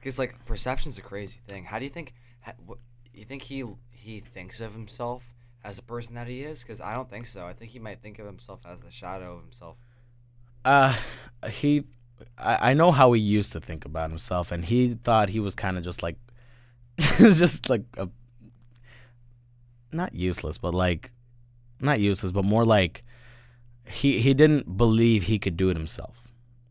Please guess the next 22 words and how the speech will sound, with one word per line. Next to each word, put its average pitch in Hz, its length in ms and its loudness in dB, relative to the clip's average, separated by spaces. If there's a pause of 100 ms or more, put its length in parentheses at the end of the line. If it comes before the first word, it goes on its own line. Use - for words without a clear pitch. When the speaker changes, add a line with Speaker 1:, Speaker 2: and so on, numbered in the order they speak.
Speaker 2:
right? 92 280 0 (380)
He 101 100 -8
didn't 117 160 0
have 104 400 2 (280)
Speaker 1:
He 123 100 -14
didn't 127 140 -8
believe 113 180 -14
he 113 60 -12
was 104 100 -10
self-sufficient? - 800 -12 (140)
Speaker 2:
Right. 92 340 -4 (280)
Speaker 1:
Okay. 98 200 -18
Speaker 2:
He's 107 200 0
like, 98 300 0 (400)
"I 101 100 -2
can 98 240 -2
do 143 200 6
it, 95 200 0
but 87 140 -4
not 95 280 0
by 85 100 -2
myself." 78 400 -8